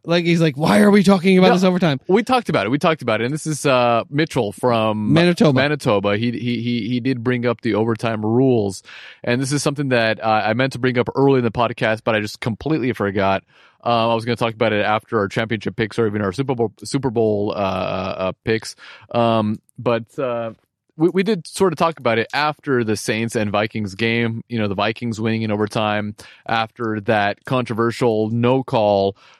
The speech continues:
Speaker 2: uh, catch in the end zone. I, I don't think it was, um, a pass interference call. Uh, but, you know, I, I was, I, you know, I, I don't mind the rules that are set in place right now.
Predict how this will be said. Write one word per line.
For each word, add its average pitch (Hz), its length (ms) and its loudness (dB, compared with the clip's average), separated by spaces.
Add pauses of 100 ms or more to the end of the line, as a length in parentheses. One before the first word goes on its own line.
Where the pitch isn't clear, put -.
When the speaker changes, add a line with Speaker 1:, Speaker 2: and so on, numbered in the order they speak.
(140)
Speaker 2:
uh, 101 480 0 (300)
catch 113 280 -2
in 120 120 -4
the 110 120 2
end 110 160 0
zone. 107 360 2
I, 98 80 0
I 110 240 -2
don't 117 180 -4
think 113 180 -4
it 110 120 0
was, 107 280 -2
um, 95 640 -2
a 101 220 -4
pass 107 260 -4
interference 101 460 -4
call. 101 300 -2 (320)
Uh, 113 300 0
but, 131 260 -2
you 170 80 0
know, 175 80 2
I, 139 180 2
I 151 280 2
was, 208 500 -2 (1000)
I, 196 160 0
you 214 120 0
know, 190 100 0
I, 175 160 0
I 185 60 4
don't 233 200 2
mind 151 380 2
the 131 80 2
rules 113 640 2 (100)
that 120 140 2
are 104 80 2
set 123 160 0
in 107 80 -6
place 113 240 -2
right 98 100 2
now. 82 220 -10